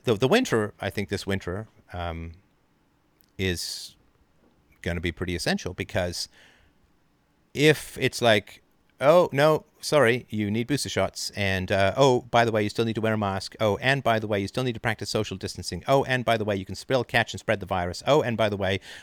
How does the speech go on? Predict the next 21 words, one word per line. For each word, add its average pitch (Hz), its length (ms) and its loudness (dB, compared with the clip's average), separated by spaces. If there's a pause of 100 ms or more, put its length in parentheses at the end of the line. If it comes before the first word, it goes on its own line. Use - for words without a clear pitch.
(120)
in 101 280 -6
some 123 200 0
ways, 104 220 2
more 120 180 4
of 98 80 0
you 101 100 0
are - 20 -6
susceptible 98 500 -2
now 107 200 2
'cause - 200 -10
you've 95 140 -8
gained 101 240 0
a 98 40 -2
lot 98 160 0
of 92 120 -2
weight." 135 260 2
And, 87 100 -6 (420)
like, 117 280 2
if 151 200 4
it's - 180 -4
not 120 680 2